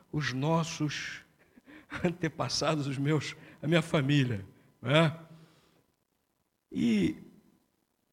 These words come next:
se converteu um primeiro, os outros foram se convertendo,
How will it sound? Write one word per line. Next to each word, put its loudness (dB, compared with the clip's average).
se -2
converteu 4
um 2
primeiro, 0
os -2
outros -2
foram -2
se -2
convertendo, 0